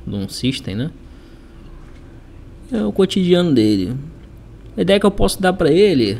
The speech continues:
que eu já tive uma ideia, já que ele gosta de fazer o vídeo do, o vídeo do, dele, fazer um tipo um time-lapse, né?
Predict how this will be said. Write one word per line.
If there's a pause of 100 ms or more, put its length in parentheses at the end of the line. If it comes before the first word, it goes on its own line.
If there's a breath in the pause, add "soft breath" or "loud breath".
(120)
que
eu
já
tive
uma
ideia,
já
que
ele
gosta
de
fazer
o
vídeo
do, (3000 loud breath)
o
vídeo
do, (1300 loud breath)
dele,
fazer
um
tipo
um (140)
time-lapse,
né?